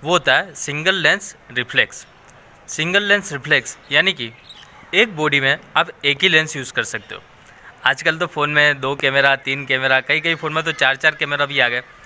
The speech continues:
पता नहीं ये कैसे काम करता है टेक्निकली दोस्तों, लेकिन professional camera में ऐसा नहीं होता है।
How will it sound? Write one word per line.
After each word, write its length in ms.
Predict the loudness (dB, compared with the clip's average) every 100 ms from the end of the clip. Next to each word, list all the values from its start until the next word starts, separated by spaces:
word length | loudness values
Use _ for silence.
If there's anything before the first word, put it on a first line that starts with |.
| -20 -14 -4
पता 180 | 2 2
नहीं 140 | 2
ये 80 | -2
कैसे 300 | -2 0 0
काम 220 | 0 0
करता 260 | -2 -2 -2
है 60 |
टेक्निकली 580 | 0 -2 -2 -4 -2 -4 -10 -20 -20 -20 -20 -20 -20 -6
दोस्तों, 320 | -4 -2 -2 -4 -10 -20 -20 -14 -2
लेकिन 200 | 0 2
professional 520 | 2 2 2 2 2
camera 300 | 0 2 2
में 120 | 4
ऐसा 160 | 2 2
नहीं 140 | 0
होता 240 | -4 -6
है। 80 | -10